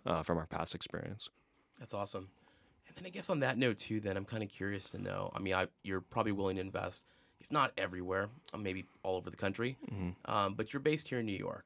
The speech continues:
Speaker 2: you know, you're in the Soho downtown area. Have, do you feel that gives you an edge to be in New York City? And if so, I'd love to hear how.
Speaker 1: Yeah, definitely. I think on the consumer side, a hundred percent. Um, most of the interesting consumer brands that we see are being built in, in New York City.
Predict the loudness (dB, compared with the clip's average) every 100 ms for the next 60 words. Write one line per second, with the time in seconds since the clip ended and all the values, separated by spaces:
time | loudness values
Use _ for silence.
0 | -8 -6 -4 -2 -4 -2 0 2 2 2
1 | 0 0 0 0 2 4 2 0 -6 -20
2 | -20 _ _ -8 -8 -4 -4 0 2 2
3 | 2 0 0 0 2 0 -2 -6 -2 0
4 | 2 2 0 0 -2 -2 -6 -10 -8 -6
5 | -4 -6 -6 -4 -2 0 0 0 0 -2
6 | 0 -2 -2 -2 -2 -6 -14 -14 _ _
7 | 12 12 12 10 8 6 6 6 2 2
8 | 10 12 12 12 12 6 6 8 8 10
9 | 12 12 10 2 -10 _ _ _ 4 6
10 | 6 4 4 4 4 2 -4 -12 0 4
11 | 6 8 6 4 2 -2 -6 _ _ -20
12 | -20 -20 _ _ 0 8 10 10 8 6
13 | 4 4 2 2 0 0 2 2 2 2
14 | 0 0 2 2 0 -2 -2 0 0 0
15 | -2 -4 -6 -4 -2 0 0 0 0 2
16 | -2